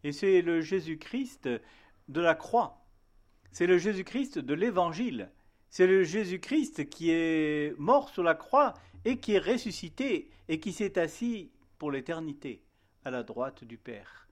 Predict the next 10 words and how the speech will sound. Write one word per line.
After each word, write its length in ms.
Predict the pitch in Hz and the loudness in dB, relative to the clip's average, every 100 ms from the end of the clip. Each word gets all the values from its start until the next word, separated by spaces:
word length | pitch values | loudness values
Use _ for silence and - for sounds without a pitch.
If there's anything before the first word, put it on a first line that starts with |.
| _ _ | _ _
et 140 | 127 | -8
qui 120 | 120 123 | -8 -8
intercède 560 | 110 117 107 120 107 | -8 -10 -10 -10 -12
pour 240 | - 113 - | -12 -18 -16
nous. 200 | 113 104 _ - - | -16 -16 _ -20 -8
Le 160 | 202 285 | -2 0
Jésus 480 | 220 220 180 220 | 0 -2 -2 -4
historique 720 | 185 151 - 156 302 285 - - - - _ - | -4 -6 -4 0 0 0 -4 -20 -20 -20 _ -2
est 180 | 220 220 | 2 2
intéressant, 760 | 165 160 151 147 - 160 147 | 2 2 2 2 2 0 -2